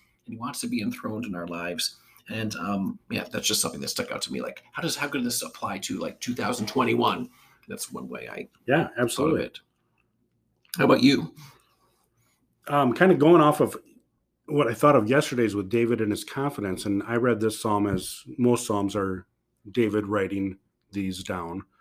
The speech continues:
Speaker 2: Um, in the first verse, "Lord, remember David and all his self-denial."
Speaker 1: Oh. <laughs>
Speaker 2: Yesterday, at the end, the last words of David,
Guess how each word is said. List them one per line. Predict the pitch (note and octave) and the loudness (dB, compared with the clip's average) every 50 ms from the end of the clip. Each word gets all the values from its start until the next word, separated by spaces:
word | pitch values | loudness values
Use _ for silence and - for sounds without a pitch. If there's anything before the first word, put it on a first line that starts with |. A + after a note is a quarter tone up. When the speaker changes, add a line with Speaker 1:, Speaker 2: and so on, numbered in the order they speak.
| _ _ _ _ _ _ - | _ _ _ _ _ _ -10
Speaker 2:
Um, | G#2+ G2+ F#2+ F#2 - - | -8 -6 -6 -8 -8 -4
in | A#2 A#2 | -2 0
the | A#2 A2 | 0 -2
first | G2+ - - - C#3+ D#3+ D#3 - | -4 -8 0 2 2 2 2 -2
verse, | G2 F#2 F#2+ C3 E3+ D#3+ - - - - - _ _ _ _ _ _ _ _ _ | -6 -2 0 2 2 2 0 -2 -8 -16 -18 _ _ _ _ _ _ _ _ _
"Lord, | A2 A#2 B2+ C3 G2+ | -2 0 0 2 2
remember | A2+ A2+ A2 A2+ A2+ A2 G#2+ | 2 4 4 4 4 2 2
David | G2+ F#2+ G#2 A2 A#2 A2+ G#2+ G2 | 0 2 2 2 2 2 2 0
and | G2+ G2 G2 | 0 0 0
all | G#2 G#2+ G#2 | 0 -2 -2
his | F#2+ G2+ G2 - | -4 -6 -8 -4
self-denial." | - A#2 G2+ F#2+ - - G#2 G2 F#2 F#2 G#2 G2+ E2 D2+ - - - _ _ _ _ _ _ _ _ _ - - _ _ _ _ _ _ _ _ _ _ _ _ _ _ _ _ _ _ _ _ _ - | -2 -2 -2 -2 -4 -6 -6 -4 -4 -2 -4 -6 -8 -10 -16 -20 -20 _ _ _ _ _ _ _ _ _ -20 -20 _ _ _ _ _ _ _ _ _ _ _ _ _ _ _ _ _ _ _ _ _ -8
Speaker 1:
Oh. | E3 E3 - - _ _ _ _ _ - | -6 -6 -8 -10 _ _ _ _ _ -12
<laughs> | F#3+ G3+ - - - - - - - - - - | -12 -12 -12 -16 -18 -18 -20 -20 -20 -18 -4 2
Speaker 2:
Yesterday, | A2+ C#3+ D#3+ - - F#3 C#3+ B2 G2+ F#2+ G#2 B2 - - _ _ _ _ _ _ _ _ _ _ _ _ _ _ _ _ | 4 4 4 4 2 4 4 4 4 4 2 -2 -4 -8 _ _ _ _ _ _ _ _ _ _ _ _ _ _ _ _
at | - A#2+ A#2+ | -2 0 0
the | - A#2 A2+ - | 0 -2 -2 -2
end, | A2+ B2 A#2 G2+ G2+ | -2 -2 -2 0 0
the | A2 G#2 | 0 2
last | G2 G#2+ A2+ C#3+ F#3 F#3 - - | 2 2 2 2 2 0 -2 -4
words | A2 G#2 F#2 G2 | -4 -4 -4 -6
of | F#2+ F2+ | -6 -6
David, | F#2 G2+ F#2+ F#2 E2+ E2+ F2+ F#2+ A#2 | -4 -4 -4 -4 -4 -6 -8 -10 -12